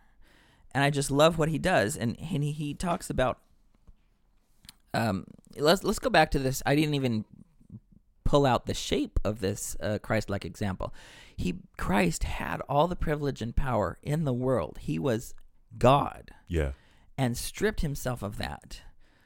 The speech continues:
Speaker 1: bec-, taking on the form of a, of a slave, uh, in humility, even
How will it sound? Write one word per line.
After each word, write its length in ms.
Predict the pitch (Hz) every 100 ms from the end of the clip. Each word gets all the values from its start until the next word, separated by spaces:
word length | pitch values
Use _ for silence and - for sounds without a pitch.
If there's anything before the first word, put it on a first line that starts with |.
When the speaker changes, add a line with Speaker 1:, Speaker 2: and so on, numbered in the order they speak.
| _ _ _ _ _ _ -
Speaker 1:
bec-, 480 | 131 131 - - 131
taking 360 | 208 196 190
on 320 | 156 139 131 -
the 120 | 139
form 400 | 135 143 143 123
of 160 | 117 107
a, 100 | - -
of 120 | 120
a 40 |
slave, 840 | - - 196 240 - - - - - - _ _ - _ _ - - _ - -
uh, 200 | 135 113
in 160 | 127 139
humility, 800 | 147 143 156 202 180 120 101 131 - _ - -
even 560 | 135 160 185 160 139